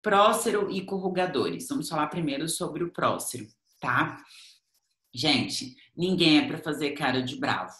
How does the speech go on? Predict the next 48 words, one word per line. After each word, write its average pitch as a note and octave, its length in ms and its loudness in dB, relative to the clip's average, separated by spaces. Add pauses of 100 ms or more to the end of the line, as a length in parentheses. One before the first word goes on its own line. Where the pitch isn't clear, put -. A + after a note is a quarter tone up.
(600)
Mas G3 300 0
se F3 220 0
homem, C#3 440 4
você D#3+ 260 -4
tira D3+ 320 -2
cem D3 300 -2
por G3 100 -2
cento E3+ 340 -4
da C#3+ 120 -4
cara C3+ 320 -4
de B2+ 140 -8
bravo, A2 320 0
fica - 220 -8
esquisito, F3+ 680 -4
não G2+ 160 -10
fica? - 480 -2 (360)
Eu C3+ 60 -2
acho D#3 220 -2
que F#3 80 -6
mulher, D#3 280 2
normalmente, F3+ 380 -2
eu G3 100 -6
paraliso D#3+ 460 0
cem D#3 180 -4
por F#3+ 140 -10
cento. C3 400 -4
O C3 40 -2
homem, D#3 260 2
às D#3+ 100 -4
vezes, D3+ 220 -6
eu D#3+ 100 -2
não B2+ 300 0
paraliso D3 500 0
cem B2+ 220 -6
por D#3+ 100 -14
cento. G#2+ 400 -8 (340)
Às B2 120 -6
vezes, E3 200 -2
eu F3 120 0
só G#3 540 4
diminuo F#3+ 520 -2
um F3 60 -8
pouco E3+ 320 -2
da E3 140 0
força D3+ 380 -4
da D3 120 -4
contratura D3 580 -6
muscular, C#3 720 -6